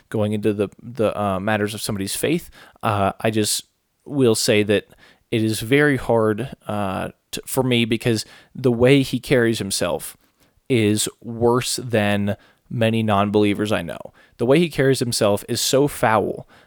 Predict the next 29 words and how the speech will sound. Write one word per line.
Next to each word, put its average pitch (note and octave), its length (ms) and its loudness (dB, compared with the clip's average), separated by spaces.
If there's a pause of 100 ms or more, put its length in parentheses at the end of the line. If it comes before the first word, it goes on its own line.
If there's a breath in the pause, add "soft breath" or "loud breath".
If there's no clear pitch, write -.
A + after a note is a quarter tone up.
(100)
that B2 160 2
it's, - 280 0 (140)
it's A#2+ 200 -2
not C3+ 240 4
even, B2+ 240 2
like, G#2 400 2
the A#2+ 200 -2
standard A2 600 0
of G#2 120 -4
a G2+ 60 -2
non-believer. C3+ 720 -2
It's, - 280 -4
like, G#2+ 160 2
worse C#3 360 -2
than - 140 -10
the - 100 -10
standard G2+ 360 -6
of G2+ 80 -6
a G#2+ 40 -4
non-believer. F#2+ 640 -4 (300 loud breath)
And A2+ 320 0
w-, A2+ 260 -2 (120)
meanwhile, A2+ 500 -2
he's A#2 140 -4
a A2+ 80 -4
professing A2+ 460 -4
Christian G2+ 520 -4 (320 loud breath)
and G2 420 0
has A2+ 540 -2